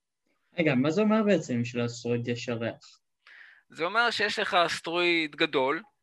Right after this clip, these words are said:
Speaker 2: ומסביבו מסתובב אסטרואיד קטן, כמו ירח.
Speaker 1: אה,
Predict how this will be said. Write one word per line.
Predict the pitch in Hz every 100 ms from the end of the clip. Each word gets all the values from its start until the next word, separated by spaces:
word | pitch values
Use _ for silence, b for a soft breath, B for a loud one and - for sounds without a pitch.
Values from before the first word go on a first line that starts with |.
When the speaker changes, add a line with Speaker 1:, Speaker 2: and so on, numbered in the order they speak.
| _ _ _ _ _ _ -
Speaker 2:
ומסביבו | 151 175 202 - 233 254 330
מסתובב | 320 - 330 294 202
אסטרואיד | - 202 220 247
קטן, | 247 - 220 208 _ _ _ _ _ _ _ _ _ _ - - _ _
כמו | - 220
ירח. | 233 202 180 156 - _ _ _ _ _ _ _ _ _ _ _ _ _ _ _ _ _ _ -
Speaker 1:
אה, | 143 139 135